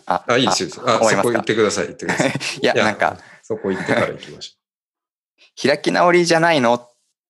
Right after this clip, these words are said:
Speaker 1: て、まあ、言うかもしれないんですけど、その社会的価値の中でも、その、一歩、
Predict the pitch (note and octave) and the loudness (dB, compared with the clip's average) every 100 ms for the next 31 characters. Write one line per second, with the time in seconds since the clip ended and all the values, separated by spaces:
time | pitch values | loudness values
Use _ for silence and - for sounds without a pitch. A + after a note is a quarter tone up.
0 | _ _ _ - F2+ E2+ _ - E2+ E2 | _ _ _ 0 0 0 _ -8 -8 -8
1 | - _ _ _ _ _ _ _ _ _ | -18 _ _ _ _ _ _ _ _ _
2 | _ _ _ _ _ _ _ _ _ _ | _ _ _ _ _ _ _ _ _ _
3 | _ - B2 E3 F3 A2 F#2+ G2+ G2 G2+ | _ -4 0 0 0 0 0 -2 0 -2
4 | G2 F2 - - F#2 F#2 - - F#2+ - | -2 -8 -12 -6 -2 -2 -2 -8 -8 -6
5 | - C#3+ E3 E3 - - D3+ A2+ F#2 - | 0 0 0 -6 -4 -4 -2 0 0 -2
6 | _ _ _ _ _ _ _ - G2 G#2 | _ _ _ _ _ _ _ -6 -4 -2
7 | - F#2 F2 F#2 F#2+ - - _ _ - | 0 0 2 2 2 0 -6 _ _ -20
8 | _ _ _ _ - - G1+ G1+ _ _ | _ _ _ _ -18 -14 -14 -16 _ _
9 | _ _ _ _ _ _ _ _ - F#3 | _ _ _ _ _ _ _ _ -4 -4
10 | - A#2+ G#2 - | 0 2 2 0